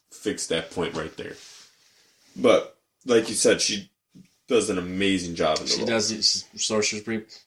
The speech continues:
Speaker 2: sorcerer with sour cream, or in Taco Bell.
Speaker 1: I,
Speaker 2: Vocabulary.
Speaker 1: she's another one where I don't, I've never seen her phone in a role. Like, she was great in Constantine. Um, she was great in Benjamin Button.
Speaker 2: She was, uh, Gabriel?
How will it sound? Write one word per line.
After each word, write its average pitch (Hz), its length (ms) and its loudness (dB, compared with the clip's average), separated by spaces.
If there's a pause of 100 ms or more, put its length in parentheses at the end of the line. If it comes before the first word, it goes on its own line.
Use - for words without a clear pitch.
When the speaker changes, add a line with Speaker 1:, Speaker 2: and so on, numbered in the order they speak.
(120)
Speaker 2:
sorcerer 113 420 -2
with 104 100 2
sour 107 240 2
cream, 107 420 -2 (580)
or 95 120 -10
in 95 80 -8
Taco 95 280 -4
Bell. 101 300 -4 (960)
Speaker 1:
I, - 340 4
Speaker 2:
Vocabulary. 104 460 -2
Speaker 1:
she's - 460 -4
another 151 400 4
one 110 200 4
where 98 140 2
I 95 120 4
don't, 107 340 -2 (340)
I've 101 200 -4
never 110 200 0
seen 104 280 -6
her 95 120 -4
phone 90 340 -4
in 85 100 -4
a 82 80 -4
role. - 360 -6 (380)
Like, 98 80 -14
she - 100 -8
was 104 140 -6
great 117 240 4
in 127 80 -6
Constantine. 92 880 -6 (840)
Um, 87 680 -6
she - 140 -14
was 95 80 -6
great 104 240 4
in 98 140 -2
Benjamin 98 380 -2
Button. 87 200 0
Speaker 2:
She - 160 -2
was, 165 180 0
uh, 127 440 0 (100)
Gabriel? 156 460 -8